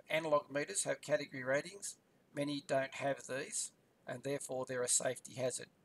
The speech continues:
So we're gonna use an analog, make sure it has a category rating. Current measurement. Safety, confirm that the circuit is dead when connecting an ammeter. Make sure the circuit is dead, not live, 'cause you've got to break into the circuit.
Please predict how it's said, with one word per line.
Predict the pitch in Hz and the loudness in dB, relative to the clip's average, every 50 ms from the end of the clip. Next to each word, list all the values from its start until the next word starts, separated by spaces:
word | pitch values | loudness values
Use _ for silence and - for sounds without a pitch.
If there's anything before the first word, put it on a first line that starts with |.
| _ _ - | _ _ -16
So | - - | -16 -14
we're | - - 143 | -6 -4 -4
gonna | 151 160 151 | -2 -2 -2
use | 160 160 151 | -2 -2 -2
an | 165 165 165 | 0 2 4
analog, | 160 160 151 143 143 160 170 - - _ _ _ _ _ _ _ - - _ _ _ _ _ _ - | 4 6 6 8 8 8 6 4 -2 _ _ _ _ _ _ _ -14 -14 _ _ _ _ _ _ -6
make | 139 139 - | -4 -4 -4
sure | - - 139 | -4 -4 -4
it | 131 | -2
has | 131 135 - | -2 -2 -4
a | - | -4
category | - 143 139 120 110 104 110 113 107 | -2 -2 -2 -2 -2 -6 -12 -10 -6
rating. | - - 113 117 - - - _ _ _ _ _ _ - _ _ _ _ _ _ _ _ _ _ _ _ _ _ _ _ _ _ _ _ _ _ _ _ _ _ _ _ _ - - - - _ - | -4 -4 -4 -4 -6 -10 -18 _ _ _ _ _ _ -20 _ _ _ _ _ _ _ _ _ _ _ _ _ _ _ _ _ _ _ _ _ _ _ _ _ _ _ _ _ -8 -8 -8 -12 _ 0
Current | - 190 196 190 185 - | 4 4 6 4 4 0
measurement. | - 151 135 - - - - - _ - - - _ _ _ _ _ _ _ _ - - - - - _ _ _ _ _ - | -2 -4 -4 -4 -6 -8 -12 -16 _ -20 -20 -20 _ _ _ _ _ _ _ _ -18 -16 -16 -16 -16 _ _ _ _ _ -8
Safety, | - - - 170 170 170 160 - - 110 - - | -4 4 8 8 8 8 8 4 -6 -14 -14 -12
confirm | - 131 135 - - 175 175 170 175 175 165 156 | -12 -12 -12 -6 -2 0 2 2 2 0 -2 -6
that | 151 139 - | -12 -12 -6
the | 151 | -2
circuit | - - - 175 165 151 - 160 - - | 0 0 0 0 0 -2 -2 -6 -10 -10
is | 147 - - - _ - | -10 -10 -12 -12 _ -2
dead | - 160 156 123 98 - - _ _ _ _ _ _ _ | -2 0 0 -2 -4 -10 -18 _ _ _ _ _ _ _
when | - 127 127 | -6 -6 -6
connecting | 120 - - 135 143 147 - - 143 139 139 | -6 -6 -4 -2 -2 -4 -4 -6 -6 -6 -2
an | 131 | 0
ammeter. | 135 135 135 131 123 110 107 - - - | 0 0 0 0 -2 -4 -6 -6 -8 -6
Make | 123 139 139 - | -8 -8 -8 -8
sure | - - 147 143 | -8 -8 -8 -8
the | 147 147 | -6 -4
circuit | 143 - - 139 131 127 - 135 - - - | -2 -2 0 -2 -2 -4 -6 -10 -12 -12 -12
is | 120 - - - | -12 -12 -10 -6
dead, | - 127 117 - - - - | -4 -4 -4 -6 -8 -6 -4
not | 123 135 - - | -4 -4 -2 2
live, | 139 143 139 117 - - - | 4 4 4 4 2 -2 -8
'cause | - - - | -12 -12 -10
you've | - | -6
got | 135 | -6
to | 123 120 - - | -6 -4 0 2
break | 127 123 120 - - | 2 2 2 0 -4
into | 120 120 120 | -12 -14 -10
the | - 120 | -6 -4
circuit. | - - 131 117 - - - - | -4 -2 -4 -4 -6 -8 -12 -20